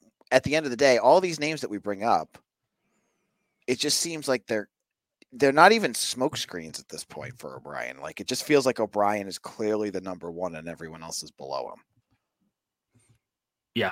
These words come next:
Speaker 2: absolutely. <laughs>
Speaker 1: Right. I mean, s-, like, it's B C. So <laughs> I've gone through enough coaching searches where at the end I'm, I'm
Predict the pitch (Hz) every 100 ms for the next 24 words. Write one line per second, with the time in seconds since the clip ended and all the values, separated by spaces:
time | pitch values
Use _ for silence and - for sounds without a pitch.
0 | - 101 - 95 90 107 - - - -
1 | - _ - 120 95 123 151 131 - -
2 | 151 160 143 - _ _ _ _ _ _
3 | _ _ _ _ _ _ _ - 160 -
4 | 208 202 143 90 - - 156 - - -
5 | - - - - 147 123 151 170 170 165
6 | 139 123 - - 117 113 127 - 127 135
7 | 127 113 104 101 101 104 110 107 104 98
8 | 98